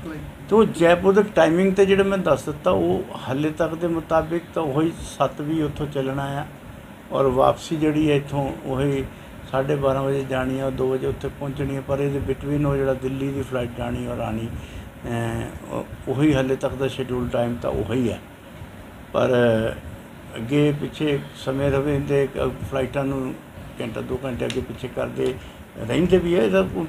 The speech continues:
Speaker 2: ਪਤਾ ਨਹੀਂ। ਪਰ ਹਾਲੇ ਤੱਕ ਦੇ ਮੁਤਾਬਿਕ ਜਿਹੜਾ ਸ਼ੈਡਿਊਲ ਟਾਈਮ ਜਿਹੜਾ ਹੈ ਉਹ as it is ਹੈ।
Speaker 1: ਸਰ, ਇੱਕ ਉਹ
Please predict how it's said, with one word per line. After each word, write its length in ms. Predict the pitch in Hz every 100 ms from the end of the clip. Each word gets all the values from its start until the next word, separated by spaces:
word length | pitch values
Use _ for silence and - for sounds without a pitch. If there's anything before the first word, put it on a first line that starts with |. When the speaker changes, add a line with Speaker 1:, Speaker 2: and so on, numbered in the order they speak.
| -
Speaker 2:
ਪਤਾ 220 | 151 180
ਨਹੀਂ। 200 | 170 190 214 - -
ਪਰ 120 | 180
ਹਾਲੇ 320 | 156 131 170 208
ਤੱਕ 240 | 220 196
ਦੇ 140 | 202
ਮੁਤਾਬਿਕ 580 | 196 165 - 151 151 185
ਜਿਹੜਾ 260 | 160 165 160
ਸ਼ੈਡਿਊਲ 420 | 143 143 139 147
ਟਾਈਮ 320 | 143 123 120
ਜਿਹੜਾ 220 | 120 117
ਹੈ 60 | 120
ਉਹ 240 | - 156
as 160 | 147 127
it 220 | 110 107
is 220 | - -
ਹੈ। 60 | -
Speaker 1:
ਸਰ, 160 | - 247
ਇੱਕ 160 | 254
ਉਹ 80 | 269